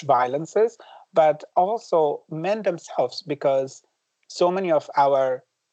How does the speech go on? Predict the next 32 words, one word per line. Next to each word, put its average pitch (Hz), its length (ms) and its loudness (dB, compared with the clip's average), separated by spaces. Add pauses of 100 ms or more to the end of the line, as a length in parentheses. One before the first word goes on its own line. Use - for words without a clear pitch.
(500)
men 147 320 -2
suffer 160 320 0
from 131 220 -4
mental 143 280 -4
health 147 300 0 (100)
because 147 300 -6
of 160 180 -2
these 135 240 -6
pressures - 480 -10
of 131 240 -8 (160)
masculinities 127 880 -6
on 170 260 0
them. - 260 -6 (580)
Uh, 135 240 -2
I 147 120 2
don't 190 260 0
think 208 220 -4
that - 240 0 (360)
a 156 60 4
lot 143 220 4
of 143 180 -4
us 131 380 -4 (520)
want 151 520 0
to - 100 -10
have 127 380 -4
those, 123 360 -4 (260)
those 131 300 -2 (180)
masculine 131 560 -4
traits. - 600 -4 (320)
It's 151 160 0
sometimes, 151 800 0 (340)
um, 127 400 -6